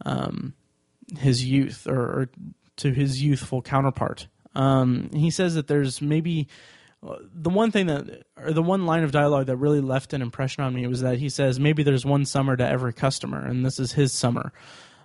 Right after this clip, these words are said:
and, and you can't take it," or anything like that. It's such a, such a depressing thought, I guess. <laughs> Um, and it's, it's, it's just sad to me that it really hits home as someone who is, personally, I'm,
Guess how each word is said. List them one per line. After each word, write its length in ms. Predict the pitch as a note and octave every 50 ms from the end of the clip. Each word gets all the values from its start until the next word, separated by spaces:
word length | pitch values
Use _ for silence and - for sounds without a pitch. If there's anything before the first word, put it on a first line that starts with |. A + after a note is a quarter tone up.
| _ -
and, 500 | - B2+ B2+ B2+ B2+ A#2+ A#2+ - - - - - E2 - - - - -
and 200 | - - D3 C#3
you 100 | C3+ B2+
can't 280 | A#2+ - D3 C3 C3 C3+
take 220 | - C3+ B2+ B2
it," 80 | B2+ B2
or 60 | B2
anything 300 | B2 B2 B2 B2 - B2
like 160 | A#2+ A#2 A2+
that. 200 | - C#3+ C#3 C3+
It's 260 | C#3 C#3+ C3+ - - D3+ - - -
such 420 | - - - - A3 A3+ - - A#3+
a, 360 | G3+ E3+ C#3+ C3+ B2 A#2+ C3+ - - - - - _ _ _ _ - - - - _ _ _ _ _ _ _ _ _ _
such 260 | - - F3+ - -
a 300 | D3+ C3+ B2+ B2 B2+ B2+ - - - _ - - -
depressing 580 | - D3+ C#3+ - - C#3+ D3 - - E3+ D3+ C3+
thought, 420 | - - - C3+ C3+ - - - -
I 120 | B2+ C3
guess. 500 | B2+ - D#3+ E3 - - - - - - -
<laughs> 40 | -
Um, 340 | - D3 F#3 F3 E3+ F#3 E3 B2 - - - - - - - -
and 140 | - E3 D#3+
it's, 220 | D3+ D3 - - -
it's, 400 | - D3+ D3 - - - - - - - - - - - - _ _ _ _ -
it's 200 | - E3+ E3 -
just 240 | - F#3+ E3+ - -
sad 300 | D3+ C#3+ C#3 C#3+ C#3 -
to 60 | D3
me 200 | D3 C3 C3 B2
that 220 | B2 A#2+ B2 - - - _ _ _ _ _ G#2 _ A2 - F2+ F2+ E2+ D#2 E2+ F2+
it 280 | B2+ D#3+ D#3 D3 C3+ D3
really 280 | D3+ D#3+ E3 D#3+ D3+
hits 220 | C#3 D#3 D#3 D3 -
home 380 | - C#3+ C#3 C3+ C3 B2 A#2
as 200 | - - - -
someone 300 | - D3+ C#3+ C#3 C3 B2+
who 400 | A#2+ B2 C3+ C3 C3 C3 C3 B2+ -
is, 540 | - C3 B2 B2+ B2+ B2+ B2 A#2+ A#2 -
personally, 420 | - - G#3 B3+ C4+ - G3 D#3 D3
I'm, 300 | C#3 D3 D#3 D3+ C#3+